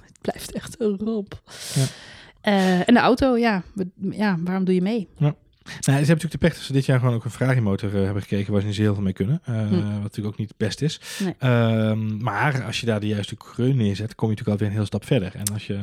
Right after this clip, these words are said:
Speaker 2: nou ja, Perez, Hulkenberg komen beschikbaar, dan, ja, dan is het misschien wel weer een optie. Ik weet het niet, maar nogmaals, eh, voor Romain Grosjean zal het helaas, eh, eh, misschien, eh, over zijn na dit seizoen.
Speaker 1: Ja, je moet een gegeven Ferrari-paard ook niet in de bek kijken, joh.
Speaker 2: Nope.
Speaker 1: Charles Leclerc.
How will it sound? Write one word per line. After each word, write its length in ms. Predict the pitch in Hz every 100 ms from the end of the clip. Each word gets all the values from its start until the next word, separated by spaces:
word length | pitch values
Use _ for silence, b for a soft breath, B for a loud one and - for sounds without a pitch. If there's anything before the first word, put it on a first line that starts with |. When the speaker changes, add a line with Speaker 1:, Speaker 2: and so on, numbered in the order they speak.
| 110
Speaker 2:
nou 180 | 120 95
ja, 80 | 92
Perez, 340 | 107 101 104
Hulkenberg 480 | - 104 104 104 104
komen 260 | - 107 104
beschikbaar, 480 | 104 107 104 104 107
dan, 200 | 104 104 B B B B B
ja, 120 | - 170
dan 100 | 104
is 80 | 104
het 80 | 98
misschien 200 | - 107
wel 120 | 98
weer 100 | 139
een 60 |
optie. 280 | 143 123 -
Ik 100 | -
weet 120 | 135
het 80 | 160
niet, 180 | 131 135
maar 200 | 127 113
nogmaals, 400 | 127 123 110 127
eh, 60 | 107 104
voor 220 | - -
Romain 280 | 110 113 113
Grosjean 380 | 107 113 135 175
zal 120 | 165
het 100 | 147
helaas, 460 | 139 131 131 127 -
eh, 180 | 120 113
eh, 60 | 117 113
misschien, 320 | 110 - 107
eh, 60 | 101 98 -
over 220 | 107 98
zijn 180 | - 92
na 100 | 90
dit 180 | 90 -
seizoen. 180 | - 95 -
Speaker 1:
Ja, 80 | 165
je 120 | 165
moet 140 | 202 196
een 60 |
gegeven 400 | - - 208 190
Ferrari-paard 680 | 185 190 202 196 185 202 190
ook 120 | 190
niet 240 | 214 233 -
in 60 | 202
de 60 |
bek 160 | 180 170
kijken, 300 | 160 156 165
joh. 140 | 170
Speaker 2:
Nope. 340 | 120 117 156 - _ B B B B
Speaker 1:
Charles 640 | - 202 - 302 320 - 214
Leclerc. 540 | 226 247 285 262 -